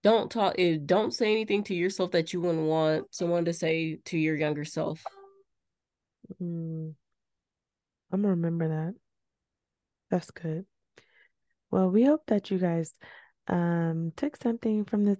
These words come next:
Speaker 2: episode, and we hope that it makes you and your life a hundred percent better. Oh, you said my voice just got real deep? <clears throat> Sorry.
Speaker 1: <laughs>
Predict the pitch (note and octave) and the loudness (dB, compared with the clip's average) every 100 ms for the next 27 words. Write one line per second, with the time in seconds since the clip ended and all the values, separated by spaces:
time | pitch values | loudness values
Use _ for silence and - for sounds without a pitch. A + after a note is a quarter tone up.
0 | - G3 G#3 - G3 F#3+ G3 F#3+ F#3+ F#3+ | -2 -2 -2 0 4 6 8 6 6 4
1 | F#3 G3+ G3+ - F#3+ F3+ F3 F3+ F3+ - | 4 2 0 -2 0 2 2 0 -2 -8
2 | - F3+ F3 - - - _ _ F3+ E3+ | 0 2 2 -2 -14 -20 _ _ 4 4
3 | E3 E3 E3 - D#3+ F3 G3 G3+ G3+ - | 4 4 2 2 2 2 2 0 -2 0
4 | G3+ F3+ C#3 C3 C3+ C3+ _ _ _ _ | 0 4 4 4 0 -2 _ _ _ _
5 | _ _ _ _ _ _ _ A3 C#4 C#4 | _ _ _ _ _ _ _ 2 2 4
6 | F#3+ D3 E3+ G#3 G3 F#3 F3+ F#3 G#3 G3 | 4 6 4 4 2 4 4 2 2 0
7 | - F3+ G#3+ A3+ D3+ - - - - | -2 -2 4 4 4 2 0 0 -4